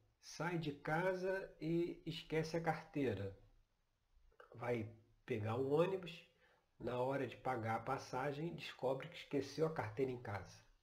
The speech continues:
Algumas pessoas podem achar isso engraçado,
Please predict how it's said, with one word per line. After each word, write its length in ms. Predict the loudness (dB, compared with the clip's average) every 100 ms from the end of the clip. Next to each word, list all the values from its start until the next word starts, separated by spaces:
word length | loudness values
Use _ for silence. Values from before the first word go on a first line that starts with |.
| -20 -20 -20 _ _ -20 _
Algumas 340 | -4 0 0 2
pessoas 460 | 2 2 2 -2
podem 500 | 2 4 4 0 -4 -12 -20 -20 _ -4
achar 400 | -2 2 4 4
isso 240 | 2 0
engraçado, 760 | 0 0 0 2 2 2 -2